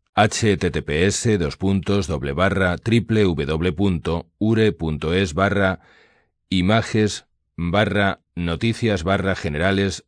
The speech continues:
barra, resolución, guión, es, guión, ay, punto P D F. ure,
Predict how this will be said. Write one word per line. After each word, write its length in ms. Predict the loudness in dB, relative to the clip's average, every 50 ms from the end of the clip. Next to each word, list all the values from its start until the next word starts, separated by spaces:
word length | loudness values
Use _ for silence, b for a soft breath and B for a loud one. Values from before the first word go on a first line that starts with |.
| _ -8
barra, 500 | -4 0 0 2 2 2 2 0 0 0
resolución, 920 | -2 -4 -4 -4 -4 -2 -2 -2 -2 -2 -2 -2 -2 0 -2 -4 -6 -8 b b b b b b b b b b b b b -8
guión, 500 | -2 2 4 4 4 4 4 0 -2 -4
es, 340 | -2 0 2 2 2 0 -4
guión, 460 | -4 -2 0 2 2 0 -2 -4 -4 _
ay, 420 | 0 2 2 2 2 0 -2 -6 _ _ _ _ _
punto 500 | -4 -2 -2 0 0 0 0 0 0 -2
P 140 | -2 -4 -4 -2
D 160 | -2 -2 -2
F. 400 | -2 -4 -8 -14 -14 -14 -16 _ _ _ _ _ _ _ _ _ _ _ _ _ _ _
ure, 420 | 0 2 2 2 0 -4 -8 -14